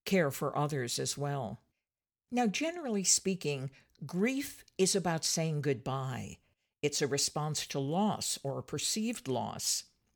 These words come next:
Too often we use the term grief in relation to the loss of a loved one,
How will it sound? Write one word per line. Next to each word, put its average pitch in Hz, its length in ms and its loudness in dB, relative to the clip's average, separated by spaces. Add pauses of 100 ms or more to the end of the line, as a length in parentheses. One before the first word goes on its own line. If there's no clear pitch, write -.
(800)
Too 311 200 4
often 196 400 4
we 175 380 2 (180)
use 214 380 4
the 175 100 0
term 165 320 0
grief 160 340 0
in 147 160 0
relation 147 500 0
to 151 140 -2
the 139 140 0
loss 143 340 0
of 139 120 -2
a 135 40 -2
loved 139 380 -2
one, - 320 -6